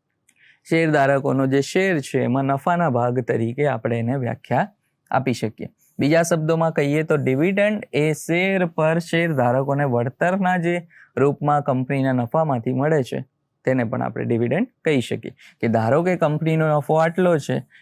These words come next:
એમાંથી જે એક આપણે આપ્યો તેને,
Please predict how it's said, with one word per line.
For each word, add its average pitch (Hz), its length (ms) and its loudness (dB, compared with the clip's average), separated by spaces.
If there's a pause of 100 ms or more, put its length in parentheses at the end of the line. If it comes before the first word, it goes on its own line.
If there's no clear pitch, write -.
(120)
એમાંથી 156 500 2
જે 180 140 0 (200)
એક 160 280 -2
આપણે 147 320 2 (420)
આપ્યો 131 360 0 (480)
તેને, 131 240 2